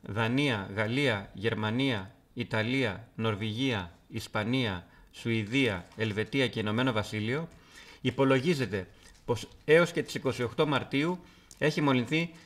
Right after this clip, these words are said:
μεταξύ επτά και σαράντα τρία εκατομμύρια ανθρώπων. Τα δε μέτρα εκτιμάται πως έχουν αποτρέψει μέχρι τις τριάντα μία Μαρτίου πενήντα εννέα χιλιάδες θανάτους,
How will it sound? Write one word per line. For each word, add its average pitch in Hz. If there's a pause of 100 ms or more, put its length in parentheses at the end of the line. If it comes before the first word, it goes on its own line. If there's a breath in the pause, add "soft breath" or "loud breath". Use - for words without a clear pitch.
(140 loud breath)
μεταξύ 131
επτά 156
και 156
σαράντα 123
τρία 151
εκατομμύρια 143
ανθρώπων. 117 (1400 soft breath)
Τα 113
δε 139
μέτρα 135 (340)
εκτιμάται 135
πως 139
έχουν 165
αποτρέψει 131 (340)
μέχρι 143
τις 131
τριάντα 110
μία 113
Μαρτίου 123 (280 loud breath)
πενήντα 123
εννέα 117
χιλιάδες 139
θανάτους, 127